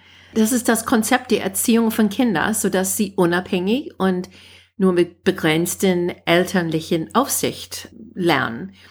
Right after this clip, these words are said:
Und ist gesehen als das Gegenteil von Hubschraubereltern. Guck mal in Wikipedia, es ist da, Free Range Kids. Ich war so froh, dass hier in Deutschland, ähm, dass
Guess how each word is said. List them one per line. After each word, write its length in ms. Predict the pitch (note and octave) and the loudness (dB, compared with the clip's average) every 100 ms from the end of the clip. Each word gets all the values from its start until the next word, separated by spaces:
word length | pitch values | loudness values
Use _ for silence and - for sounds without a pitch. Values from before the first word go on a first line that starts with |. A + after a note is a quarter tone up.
| - _ _ | -20 _ _
Und 80 | F3 | -6
ist 260 | F#3 G3 - | -4 -4 0
gesehen 440 | G3+ F#3+ A3+ G#3+ | 2 4 4 2
als 160 | E3+ - | -2 -2
das 180 | F#3+ - | -4 2
Gegenteil 520 | G3+ G3 F#3+ E3 D#3 | 2 2 0 -4 -6
von 220 | D#3+ D#3 | -6 -4
Hubschraubereltern. 1600 | G#3 G3 - - - C#3+ - - - - - D3 C#3 - D#3+ C3+ _ _ - - _ _ _ | -6 -4 -6 -6 -6 -6 -6 -6 -6 -8 -6 -6 -6 -8 -14 -16 _ _ -20 -20 _ _ _
Guck 200 | - D#4+ | -2 2
mal 200 | E4+ E4 | 4 4
in 140 | D4 | 4
Wikipedia, 520 | C4+ - - C4 F3 C3+ | 4 0 0 2 0 0
es 180 | F#3+ | -2
ist 180 | G#3+ F#3+ | -4 0
da, 220 | G3+ C#3+ | 0 0
Free 260 | D3+ - A3 | -2 0 2
Range 260 | F#3+ F3+ E3+ | 2 0 0
Kids. 760 | - - G3+ - E3+ - - - - _ _ | -6 -4 -2 -2 -4 -10 -10 -16 -20 _ _
Ich 40 | - | 0
war 140 | F3 | 4
so 140 | F#3+ | 4
froh, 280 | A3 - F#3 | 2 2 2
dass 300 | F3 E3+ E3+ | 2 0 0
hier 160 | - F3 | -2 -2
in 100 | E3 | 0
Deutschland, 460 | E3+ E3 E3 D#3+ - | -2 -2 -4 -4 -4
ähm, 280 | E3 D#3+ D#3+ - - _ _ | -4 -6 -8 -20 -20 _ _
dass 480 | - E3+ E3 - - | -2 -2 -2 -8 -10